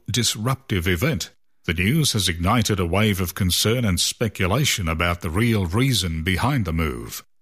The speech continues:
Senators were told to keep these satellite phones within arm's reach during their travels. The phones are meant to ensure emergency communication channels remain intact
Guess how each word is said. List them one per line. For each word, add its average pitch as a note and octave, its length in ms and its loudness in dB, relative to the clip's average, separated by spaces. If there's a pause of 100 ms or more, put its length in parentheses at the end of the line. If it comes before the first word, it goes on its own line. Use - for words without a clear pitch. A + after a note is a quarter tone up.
(140)
Senators A#2 600 0
were F#2+ 80 0
told A#2+ 280 0
to G2 60 0
keep C3 220 -2
these G2+ 240 2
satellite F2+ 480 0
phones G#2 400 0
within G#2+ 460 2
arm's G#2 400 2
reach C3+ 400 -2
during G2+ 420 2
their F2 140 2
travels. E2+ 640 -4 (280)
The A2 100 -2
phones C#3 360 2
are B2+ 60 0
meant G#2+ 180 2
to G2+ 100 2
ensure G#2 380 2
emergency G2 640 0
communication A2 720 0
channels F#2+ 460 0
remain G2+ 300 2
intact F2 500 0